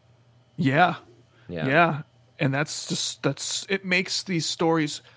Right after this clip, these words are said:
Speaker 1: so much more enjoyable to read.
Speaker 2: What do you think
Speaker 1: Yeah.
Speaker 2: about, uh, th-, the pacing of a story like Basket Full of Heads compared to some of the other Stephen King stories that we've read, like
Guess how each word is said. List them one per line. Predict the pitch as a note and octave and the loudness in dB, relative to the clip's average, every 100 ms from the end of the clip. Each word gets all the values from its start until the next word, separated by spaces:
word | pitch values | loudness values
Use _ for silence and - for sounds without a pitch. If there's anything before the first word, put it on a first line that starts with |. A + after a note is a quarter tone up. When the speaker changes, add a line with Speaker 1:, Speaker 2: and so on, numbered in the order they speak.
| - - | -20 -14
Speaker 1:
so | - - - A#3+ | -6 -2 0 2
much | G#3 F3 E3 | 2 -2 -2
more | D3+ | -2
enjoyable | C#3 B2+ A2+ B2+ A2 | 0 -2 -4 -6 -8
to | |
read. | - - - - - - - | -8 -8 -10 -14 -20 -20 -8
Speaker 2:
What | A3 | -2
do | C#4+ | 0
you | |
think | B3+ A3+ G#3+ | 2 4 4
Speaker 1:
Yeah. | F#3+ | 4
Speaker 2:
about, | C#3+ C#3+ C3+ C3 - - | 6 6 6 4 2 0
uh, | A#2 A2+ G#2+ G2+ - _ _ _ _ _ _ _ _ _ - | 4 6 6 2 -2 _ _ _ _ _ _ _ _ _ -8
th-, | A2+ G#2+ A2 - | -6 -6 -8 -10
the | G#2 A#2 | 0 0
pacing | - - D#3+ F3+ - G#2+ D2+ - _ _ _ - | 0 4 4 6 2 -2 -2 -6 _ _ _ -4
of | A#2 | -2
a | A#2 | 0
story | - C3+ C#3+ | 2 4 6
like | D#3+ | 4
Basket | - A2+ G#2 A#2+ G#2+ | 4 4 2 -4 0
Full | G#2+ | 0
of | F#2 | 0
Heads | F#2+ D#2+ D2+ D2 - _ _ _ - | 0 -2 -2 -10 -18 _ _ _ -4
compared | A#2+ A#2+ B2 A2+ | 0 4 4 4
to | A2+ | 2
some | B2+ A2 | 2 2
of | G#2 | 2
the | A2 | 2
other | A2 A2 A2 | 2 2 2
Stephen | G2+ - F#2+ G2 | 0 -2 -2 -2
King | G#2 F#2+ | -2 -4
stories | D#2 F#2+ F2 D#2+ | -2 -2 -2 -2
that | E2 B1+ | -4 -6
we've | D#2 D2+ | -8 -6
read, | D2+ C#2+ | -6 -6
like | D#2+ E2 E2 | -6 -6 -8